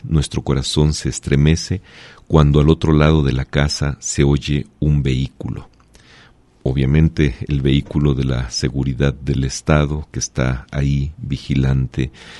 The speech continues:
Dice Herta Müller, después de citar este poema,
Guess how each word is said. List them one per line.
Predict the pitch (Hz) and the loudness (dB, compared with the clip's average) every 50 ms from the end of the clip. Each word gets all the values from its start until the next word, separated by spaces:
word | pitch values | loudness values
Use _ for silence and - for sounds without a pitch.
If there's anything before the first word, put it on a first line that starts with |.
| - - - - - _ - | -20 -20 -20 -20 -20 _ -2
Dice | 80 73 - - - 80 71 67 65 - - - _ - _ _ _ _ _ _ _ _ _ _ _ - | -2 -2 -2 2 2 2 4 4 2 -2 -6 -12 _ -20 _ _ _ _ _ _ _ _ _ _ _ -6
Herta | - 80 - - - 73 65 - - 82 | -6 -6 -2 0 0 0 0 2 2 4
Müller, | 78 80 80 82 80 78 71 | 6 6 6 6 6 4 2
después | 64 69 69 - _ - 76 71 67 | 0 -4 -6 -4 _ 0 0 0 0
de | 69 69 | -2 -6
citar | - 71 64 - 76 69 | -6 -6 -4 -4 -4 -4
este | 67 - - 82 | -4 -2 -2 -2
poema, | 71 - 95 92 90 82 82 80 80 | 2 4 4 6 6 4 2 0 -2